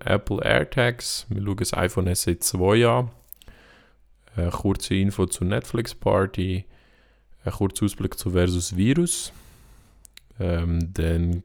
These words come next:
Corona-Tracking-Apps, beziehungsweise allgemein Krankheit-Tracking-Apps, wenn man so kann sagen. Dann, wie tut man richtig kontaktlos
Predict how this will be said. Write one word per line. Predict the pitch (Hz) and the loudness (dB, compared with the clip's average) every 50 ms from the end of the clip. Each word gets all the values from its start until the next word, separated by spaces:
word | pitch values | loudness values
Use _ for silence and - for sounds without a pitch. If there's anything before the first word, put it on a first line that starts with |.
| _ | _
Corona-Tracking-Apps, | - 95 90 98 113 123 120 117 - - 104 107 - - 110 107 - - - 90 95 98 - - _ - - - - - - - - _ _ _ | -2 0 2 2 4 2 2 0 0 -2 -2 -2 -2 -2 -2 -2 -2 -2 0 0 0 0 0 -4 _ -12 -10 -8 -8 -10 -12 -14 -18 _ _ _
beziehungsweise | - - - - 110 - - - 110 110 - - - | -18 -18 -10 -10 -10 -10 -8 -10 -10 -10 -10 -8 -6
allgemein | - - 98 98 - - 95 92 90 87 87 92 98 - - - _ _ _ _ _ _ _ _ _ _ _ _ _ _ | -4 -4 -4 -4 -4 -4 -2 -2 0 0 0 -2 -4 -6 -10 -18 _ _ _ _ _ _ _ _ _ _ _ _ _ _
Krankheit-Tracking-Apps, | - - - - - - - 107 117 - - - - 120 - - - - - - 113 110 113 - - 123 123 - 104 110 131 - - - - - - - | -16 -10 -8 -6 -4 -4 -4 -4 -6 -8 -6 -6 -6 -8 -8 -14 -18 -18 -10 -6 -4 -4 -4 -4 -8 -10 -8 -6 -6 -6 -6 -8 -12 -18 -20 -20 -20 -12
wenn | - 123 113 | -8 -6 -6
man | 113 | -6
so | 117 - 123 | -6 -8 -8
kann | - - 113 | -6 -6 -4
sagen. | - 113 107 110 - 117 117 - - - - - - - - - - - - - _ - | 0 0 0 0 -2 -4 -8 -8 -12 -20 -20 -20 -20 -20 -20 -20 -20 -20 -20 -20 _ 0
Dann, | 92 90 90 92 95 92 92 92 98 104 - _ _ _ - | 2 2 4 4 2 0 0 -4 -6 -10 -16 _ _ _ -8
wie | 110 104 107 110 | -2 0 2 2
tut | 107 - 110 - - | 2 2 0 2 2
man | 104 95 101 | 0 0 0
richtig | 101 101 101 101 - - - 95 - | 0 -2 -2 -2 -4 -4 -4 -6 -4
kontaktlos | - 104 95 - 101 98 - - - 101 95 - - - | -4 -4 0 2 0 0 0 -2 -2 -2 0 0 -2 -6